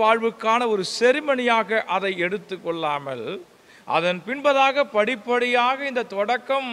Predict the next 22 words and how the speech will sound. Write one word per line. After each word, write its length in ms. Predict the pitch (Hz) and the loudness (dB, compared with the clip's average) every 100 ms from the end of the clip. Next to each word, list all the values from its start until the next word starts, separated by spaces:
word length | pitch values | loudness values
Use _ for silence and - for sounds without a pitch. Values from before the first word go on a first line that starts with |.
| 214 | -4
அது 280 | 190 190 | -2 -2
முழுமை 380 | 185 190 262 285 | -4 -6 -2 -2
பெறுவதற்காக 920 | 233 233 220 208 - 202 185 185 240 - - - _ _ _ _ - | -2 -2 -2 -6 -4 -2 -2 -2 -6 -8 -20 -20 _ _ _ _ -14
முழு 340 | 135 190 285 269 139 | -6 -2 0 0 0
அளவிலே 520 | 175 214 208 202 233 247 - | 0 0 0 2 0 0 -6
நம்மை 280 | 175 180 165 | -6 -4 -4
ஈடுபடுத்திக் 640 | 165 269 262 240 214 220 - | -2 -2 2 2 0 -8 -6
கொள்ள 200 | 185 180 | -2 0
வேண்டும் 380 | 185 185 175 151 | 0 -2 -4 -4
என்பதற்காக 1000 | 175 170 160 - 147 135 127 123 90 - _ _ _ _ _ | -4 -2 -4 -4 -2 -2 -2 -4 -6 -12 _ _ _ _ _
இந்த 220 | - 160 160 | -8 -2 -2
திருமண 520 | - 202 220 220 196 | -2 -4 0 0 0
வாழ்வு 480 | 147 160 185 180 160 - | 2 2 2 0 -6 -6
என்பதை 440 | 151 160 151 175 220 - | -6 -4 0 0 0 -4
இதனோடு 420 | 151 170 202 220 | -6 -2 0 0
பொருத்தி 500 | - - 220 233 277 220 | 0 2 0 0 -4 -4
காண்பிக்க 520 | 196 180 170 160 180 | -2 -4 -4 -8 -8
விரும்புகிறேன். 720 | 147 160 160 160 151 214 277 202 | -4 -6 -6 -6 0 0 0 -2
எந்த 260 | 175 233 233 | -4 2 4
அளவிலும் 420 | 214 214 226 233 | 4 2 0 -4
இதனும் 360 | 180 220 240 214 | -4 0 0 -2
இந்த 260 | 180 208 | -8 -2